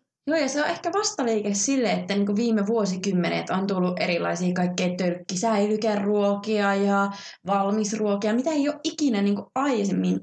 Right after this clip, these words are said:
ollut, niin se on vähän niinku vastaliike sitten. Monestihan niinku jollekin t-, tulee, niinku, että jotain on ollut liian pitkään, niin tulee aivan vastakkainen, niin se, että palataan sille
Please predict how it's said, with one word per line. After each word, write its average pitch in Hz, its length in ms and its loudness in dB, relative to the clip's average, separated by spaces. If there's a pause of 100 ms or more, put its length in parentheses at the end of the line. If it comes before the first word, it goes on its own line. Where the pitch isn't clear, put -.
ollut, 247 580 0 (120)
niin 233 140 2
se 294 100 -2
on 285 60 -2
vähän 294 180 0
niinku 277 180 -2
vastaliike 220 680 -2
sitten. - 400 -4 (400)
Monestihan 254 480 0
niinku 262 160 0
jollekin 247 320 -2
t-, - 340 -10
tulee, 226 300 0
niinku, 208 200 0
että 208 180 -2
jotain 226 320 0
on 196 60 2
ollut 240 140 2
liian 233 200 0
pitkään, 214 340 -2
niin 202 80 0
tulee 202 180 0
aivan 208 340 -2
vastakkainen, 190 720 -4
niin 185 140 -2
se, 202 120 0
että 202 180 -4
palataan - 480 -2
sille 80 220 -4